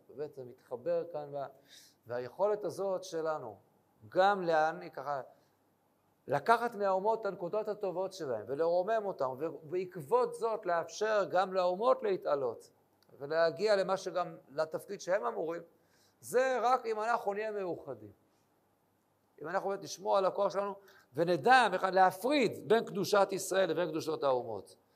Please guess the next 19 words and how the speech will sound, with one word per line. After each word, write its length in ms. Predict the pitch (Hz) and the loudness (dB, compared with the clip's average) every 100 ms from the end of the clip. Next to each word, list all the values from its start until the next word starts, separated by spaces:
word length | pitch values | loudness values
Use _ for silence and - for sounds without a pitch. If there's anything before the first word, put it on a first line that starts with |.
| _ _ | _ _
אם 80 | - | -4
נדע 240 | 180 180 202 | 0 4 6
להפריד, 640 | 202 175 - 160 160 110 - - _ _ _ _ - | 8 6 2 0 0 -2 -8 -20 _ _ _ _ -20
כמו 260 | - 190 | -2 -2
שיוסף 640 | 185 180 180 - 226 214 170 | 0 -2 -4 -2 -2 -2 0
היה 280 | 175 190 | 2 2
צריך 180 | 185 190 | 0 -4
לדעת 260 | 180 185 175 | -2 -2 -2
להפריד, 560 | 175 156 170 208 185 120 - _ - | -2 -2 -4 -4 -4 -8 -16 _ -2
ולא 280 | 170 220 | 4 6
ליפול 400 | 240 240 202 180 135 | 6 4 4 4 4
ב-, 340 | 156 151 139 127 | 2 2 0 -4
בסיפור 760 | 131 - 127 190 190 175 - - | -8 -10 -4 -2 0 -2 -8 -4
ערוות 420 | 170 151 160 165 | -2 0 2 0
מצרים, 500 | 165 160 - 151 131 127 | -2 -10 -4 -4 -4 0
לא 180 | 202 247 | 2 2
להיכשל 500 | 247 196 - 190 165 | 0 -4 -6 -8 -8
עם 120 | 147 | -6
בת-, 280 | 151 143 | -6 -6